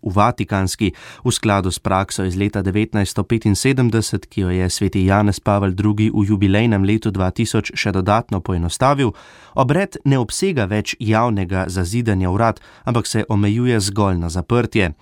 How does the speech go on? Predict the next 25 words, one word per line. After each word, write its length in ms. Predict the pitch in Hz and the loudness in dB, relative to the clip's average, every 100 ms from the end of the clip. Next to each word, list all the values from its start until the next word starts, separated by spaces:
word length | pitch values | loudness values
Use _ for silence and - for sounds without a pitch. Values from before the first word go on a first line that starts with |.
| - - - | -18 -20 -6
Zazidanje 560 | 127 110 117 104 92 87 | 0 2 2 2 0 -2
bo 160 | 92 | -4
sledilo 460 | 90 104 98 107 101 | -4 -4 0 0 0
približno 500 | 101 92 107 101 98 | -2 0 0 0 0
čez 320 | - 95 107 | 0 -2 -2
deset 400 | 104 95 123 110 | -2 0 2 2
dni 240 | 113 117 | 2 2
v 380 | 110 107 110 110 | 2 -2 -2 -2
zasebni 480 | 104 - 127 123 113 | -2 0 0 2 2
obliki, 460 | 95 127 135 120 104 - - | 2 0 2 2 0 -6 -6
med 140 | 123 101 | -2 0
obredom 420 | 95 107 98 92 | 2 0 0 -2
pa 120 | 95 | -2
bo 160 | 95 98 | -2 -2
v 80 | 98 | -4
zid 260 | 101 110 - | -4 -4 -4
vstavljena 580 | 107 - 107 107 107 98 | -6 0 0 2 0 -2
kovinska 540 | 110 101 120 - 107 | -2 0 -2 -2 -4
kapsula, 600 | - 113 127 - 117 98 - - | -2 -2 -2 -2 0 0 -2 -8
ki 100 | - | -4
bo 140 | 131 104 | -2 0
vsebovala 580 | 113 95 95 104 110 | -2 -2 0 0 0
zapisnik 720 | 107 101 - 151 - 104 95 | -2 -4 -2 -4 -4 -4 -4
o 80 | 95 | -4
zaprtju, 580 | 87 - 143 147 120 98 | -6 -2 -2 0 0 -2